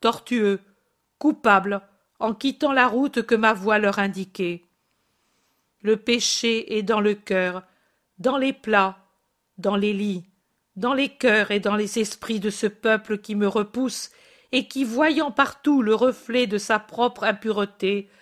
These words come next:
la voit même sur moi, et sa haine l'accumule encore plus,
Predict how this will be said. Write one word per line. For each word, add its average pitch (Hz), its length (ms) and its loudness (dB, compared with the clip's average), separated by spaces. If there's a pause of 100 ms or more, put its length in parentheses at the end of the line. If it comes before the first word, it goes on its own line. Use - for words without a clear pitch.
(260)
la 214 200 2
voit 208 320 0
même 208 440 0
sur 208 300 -6
moi, 190 400 -2 (680)
et 202 100 -2
sa 196 400 2
haine 202 340 0 (120)
l'accumule 214 640 -2
encore 208 340 -2
plus, - 460 -6